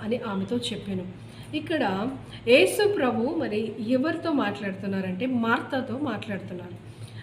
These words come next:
మరి మార్తాతో, ఆ, ప్రభు చెప్తున్నాడు, "దేవుని, నువ్వు నమ్మినట్లయితే దేవుని మహిమ చూస్తావు" అని.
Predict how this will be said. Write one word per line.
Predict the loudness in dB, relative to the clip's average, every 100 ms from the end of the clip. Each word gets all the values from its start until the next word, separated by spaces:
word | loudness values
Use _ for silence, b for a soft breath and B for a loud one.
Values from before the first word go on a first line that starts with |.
| -8
మరి | -2 2 2
మార్తాతో, | 4 2 2 0 -2 -2 -4 -6 B B B -12 -6
ఆ, | -2 0 0 2
ప్రభు | 2 2
చెప్తున్నాడు, | 0 -2 -4 -6 -4 -4 -6
"దేవుని, | 2 4 6 4 0 -4 B B
నువ్వు | 2 6
నమ్మినట్లయితే | 6 6 8 8 6 4 2 2
దేవుని | 0 2 4 4 4
మహిమ | 2 2 0 0 -2 -2
చూస్తావు" | -4 -4 -6 -2
అని. | -4